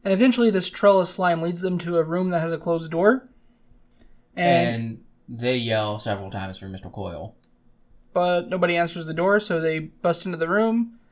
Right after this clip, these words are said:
Speaker 1: And it's the guy from the hospital sawing a piece of floorboard.
Speaker 2: Yeah. Yeah.
Speaker 1: He says he's collecting samples.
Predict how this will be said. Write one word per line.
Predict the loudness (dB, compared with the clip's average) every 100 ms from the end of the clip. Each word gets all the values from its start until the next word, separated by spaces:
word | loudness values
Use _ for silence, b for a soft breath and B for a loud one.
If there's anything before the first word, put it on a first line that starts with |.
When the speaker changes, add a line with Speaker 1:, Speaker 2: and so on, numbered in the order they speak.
| b b b b _
Speaker 1:
And | -4 -2 -2 -2
it's | -4 -6
the | 2
guy | 8 8
from | 6 4
the | 6
hospital | 4 4 2 4 4 2 0 -2 -6 -12
sawing | -6 2 6 6 4
a |
piece | 0 -2 -2
of | -4
floorboard. | -4 -4 0 0 2 0 -4 _ _ _ _ _ _ _ _ -14
Speaker 2:
Yeah. | -6 -2 -2 -2 -8 _ _ _ _ _ _
Yeah. | -12 -12 -12 _ _ _ _ -20 _
Speaker 1:
He | 0 0 0
says | 4 4 4
he's | -2 0
collecting | 0 0 -4
samples. | 0 0 -2 -8 -14 -18